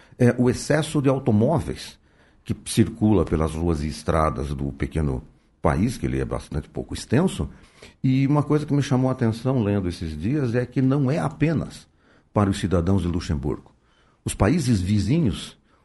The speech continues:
os seus cidadãos têm também o direito de se locomover gratuitamente, incluso os turistas. O pessoal da França, da Holanda,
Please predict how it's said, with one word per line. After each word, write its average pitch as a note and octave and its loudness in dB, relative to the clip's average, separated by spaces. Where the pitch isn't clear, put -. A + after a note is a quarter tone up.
os G2+ -2
seus A#2 2
cidadãos A#2 2
têm D#3+ 0
também C#3+ 4
o G#2 2
direito F2 0
de - -12
se - -10
locomover D#2+ 0
gratuitamente, G2 0
incluso F#3 0
os D#3 -10
turistas. A#2+ -4
O - -10
pessoal - 0
da D#2 -2
França, G2 2
da - -6
Holanda, D#2+ 2